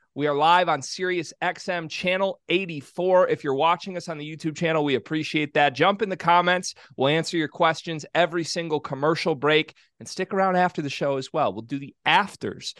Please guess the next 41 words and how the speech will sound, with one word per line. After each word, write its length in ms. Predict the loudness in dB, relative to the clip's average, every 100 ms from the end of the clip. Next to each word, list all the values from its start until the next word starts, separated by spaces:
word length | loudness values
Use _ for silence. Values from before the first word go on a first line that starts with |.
| -20
for 140 | -2 -2
fifteen 500 | 2 0 0 -4 0
minutes 340 | 0 0 -2
where 120 | -4
you 120 | -4 -6
can 140 | -12
fire 380 | 0 2 6 4
any 180 | 4 0
sort 240 | -2 -2
of 80 | 0
questions 480 | -2 -2 -6 -12 -6
you 140 | 0
want 320 | 4 4 2 -12 _
at 140 | -8 0
both 200 | 0 2
Jim, 360 | 2 2 0 _ _
Patrick, 480 | 0 2 2 -4 -6 -4
and 260 | 0 0 0
myself. 640 | 0 0 -2 -2 -2 -4 -4
All 80 |
right, 260 | -2 -2 -6
boys, 380 | -8 -8 -10 -16 -20 0
let's 240 | 2 2 2
jump 320 | 4 4 6
right 180 | 6 6
in. 220 | 4 2 2
As 200 | 2 4
I 120 | 0
speak, 480 | -2 -8 -8 -8 -4
we've 180 | -4
got 240 | 2 2 2
Purdue 480 | -4 0 2 4 2
and 220 | 0 -2
Michigan 600 | -4 -4 -10 -6 -6 -2
down 320 | 0 2 2
to 100 | 0
the 100 | 0
wire 380 | 4 6 6 6
here. 220 | 4 0
Purdue's 420 | 0 -2 -2 -4 0
held 400 | 2 2 0